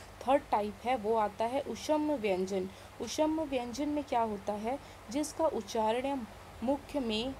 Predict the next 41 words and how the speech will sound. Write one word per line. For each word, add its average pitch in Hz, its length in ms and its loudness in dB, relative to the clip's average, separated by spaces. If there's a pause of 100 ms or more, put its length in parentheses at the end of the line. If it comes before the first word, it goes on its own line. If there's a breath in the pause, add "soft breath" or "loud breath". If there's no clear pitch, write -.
(240)
रगड़ 226 480 6
खाने 214 500 -2
से 240 340 -6
उषम 262 440 -2
निकलती 196 480 -2
है। 196 300 -2 (320 loud breath)
जैसे 226 280 -4
कि 294 160 -6
इन 294 320 0
word 214 560 -2
जो 233 180 -2
यहाँ 220 280 -2
पर 254 220 -4 (300 loud breath)
letter 214 400 4
दिए 208 300 -2
हैं, 220 380 -4
जो 208 120 -2
व्यंजन 208 540 -4 (380 loud breath)
के 254 80 -4
जो 254 140 -4
letter 214 460 2
हैं 254 140 -4
यहाँ 202 260 0
पर, 233 160 -2
जैसे 220 300 -6
श, - 220 -6 (680 loud breath)
किस 302 180 -2
तरीके 269 300 2
से 285 120 -4
एक - 260 -2
रगड़ 214 420 4
की 277 140 -4
तरह 240 240 4
हमारे 233 380 -2
मुंह 233 220 -4
से 247 160 -6
ये 262 320 -2 (680 loud breath)
निकल 233 280 2
रहा 202 280 2
है, 233 200 -2
श, - 200 -6